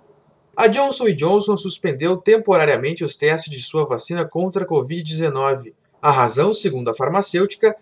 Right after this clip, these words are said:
é o surgimento de uma doença inexplicável em um dos voluntários. A identidade do participante foi preservada. Dois hospitais gaúchos estão entre as instituições brasileiras que participam do estudo:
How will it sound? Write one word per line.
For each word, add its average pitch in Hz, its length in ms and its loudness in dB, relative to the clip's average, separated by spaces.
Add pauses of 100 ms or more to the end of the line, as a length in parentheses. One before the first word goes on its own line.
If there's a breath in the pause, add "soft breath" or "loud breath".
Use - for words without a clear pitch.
(140 soft breath)
é - 60 -2
o 180 80 2
surgimento 175 600 -2
de 180 100 -2
uma 190 120 0
doença 160 460 -2
inexplicável 175 1040 0 (180)
em 202 180 0
um 151 120 -2
dos 151 160 -6
voluntários. 151 960 2 (180)
A 151 140 2
identidade 139 580 0
do 135 100 -4
participante 165 680 -2
foi 180 160 -2
preservada. 147 760 2 (320)
Dois 214 300 10
hospitais 143 540 0
gaúchos 165 480 2
estão 160 340 -2
entre 165 180 -4
as 151 100 0
instituições 147 580 -6
brasileiras 170 720 0 (200 soft breath)
que 208 120 -8
participam - 640 2
do 147 80 -4
estudo: 165 500 -4